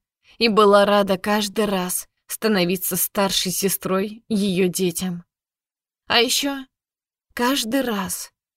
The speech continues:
касаясь своего любимого мужчины, я хотела плакать от счастья и любви,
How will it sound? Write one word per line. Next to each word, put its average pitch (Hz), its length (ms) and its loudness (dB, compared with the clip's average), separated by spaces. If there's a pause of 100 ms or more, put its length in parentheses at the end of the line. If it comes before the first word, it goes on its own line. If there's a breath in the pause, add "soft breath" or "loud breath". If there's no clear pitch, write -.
касаясь 208 600 0
своего 185 500 0
любимого 185 680 0
мужчины, 196 760 -2 (520 soft breath)
я 202 220 4
хотела 247 580 2
плакать 233 600 -2
от 247 100 -4
счастья - 640 -2
и 226 160 2
любви, 214 720 -4